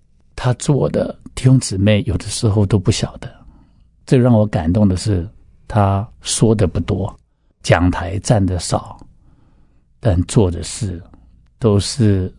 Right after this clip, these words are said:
脚踏实地、实实在在的。她没有一样东西不给主的，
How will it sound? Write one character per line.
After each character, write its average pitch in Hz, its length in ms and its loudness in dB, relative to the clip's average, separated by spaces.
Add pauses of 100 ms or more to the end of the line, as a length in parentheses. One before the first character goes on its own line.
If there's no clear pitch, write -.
(140)
脚 85 280 2
踏 98 240 0
实 - 260 -8
地、 92 240 -2
实 - 220 -6
实 98 180 -6
在 92 280 -6
在 - 180 -8 (100)
的。 - 100 -14 (960)
她 - 160 0
没 131 200 4
有 120 160 0
一 120 80 0
样 120 180 2
东 113 160 0
西 110 160 -2
不 - 160 -6
给 107 200 -2
主 226 260 -10
的， - 120 -14